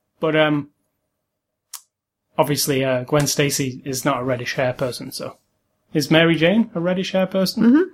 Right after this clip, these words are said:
Speaker 1: Yeah, that's, that's probably the difference. So, um, Dane DeHaan plays the Green Goblin. And you, if you're a movie watcher, you might know this guy from this.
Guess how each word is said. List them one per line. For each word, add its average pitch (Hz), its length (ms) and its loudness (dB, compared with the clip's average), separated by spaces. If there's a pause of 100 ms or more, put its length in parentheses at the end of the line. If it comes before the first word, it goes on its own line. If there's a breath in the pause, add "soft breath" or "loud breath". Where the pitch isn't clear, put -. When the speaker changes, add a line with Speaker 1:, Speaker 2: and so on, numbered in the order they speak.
Speaker 1:
Yeah, 139 200 -2
that's, 135 240 -10 (240)
that's - 160 -8
probably 135 240 -2
the 123 100 -10
difference. - 400 -14 (400 loud breath)
So, 190 580 0 (140)
um, 170 420 2 (480)
Dane 254 580 2 (640)
DeHaan 165 880 0
plays 156 300 0
the 151 80 0
Green 165 280 2
Goblin. 151 460 -2 (400 soft breath)
And 180 140 2
you, 196 240 2 (560)
if 185 140 -4
you're 220 140 4
a 180 40 2
movie 170 300 2
watcher, 208 380 2
you 202 120 2
might 165 240 0
know 170 140 -2
this 175 180 -4
guy 190 340 2
from 156 260 0
this. - 360 -4